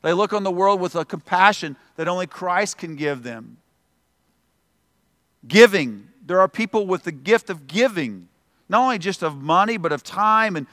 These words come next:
their efforts. Hospitality. And I know that this says about guests and strangers, but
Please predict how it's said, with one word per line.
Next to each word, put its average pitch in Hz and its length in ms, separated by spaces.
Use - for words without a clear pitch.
their 147 140
efforts. 214 800
Hospitality. 202 1120
And 190 160
I 240 120
know 240 260
that 185 160
this 226 160
says 208 240
about 170 280
guests 202 320
and 165 80
strangers, 156 840
but 170 360